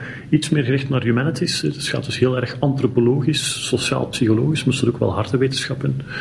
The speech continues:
Maar het is een enorm hoog niveau van journalistiek. Het is zeer goed geschreven, zeer aangenaam om echt zo complexe materie en frisse invalshoeken, maar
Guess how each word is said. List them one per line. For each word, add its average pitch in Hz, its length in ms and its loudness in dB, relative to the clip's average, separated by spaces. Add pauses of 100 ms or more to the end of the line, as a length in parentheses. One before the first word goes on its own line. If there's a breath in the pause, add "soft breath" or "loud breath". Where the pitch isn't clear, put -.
(400 loud breath)
Maar 110 140 4
het 98 100 0
is - 260 -2
een 107 320 0 (100)
enorm 110 720 4
hoog 107 220 2
niveau 98 260 2
van 87 100 -2
journalistiek. 85 560 -2
Het - 80 -16
is - 220 -4
zeer 131 300 2
goed 139 280 0
geschreven, 127 540 0
zeer 131 220 -2
aangenaam 135 420 0
om 110 140 0
echt 123 200 -4
zo 113 300 0 (300 loud breath)
complexe 135 520 0
materie 123 500 0
en 104 300 0 (180)
frisse - 300 0
invalshoeken, 113 520 2
maar 98 80 0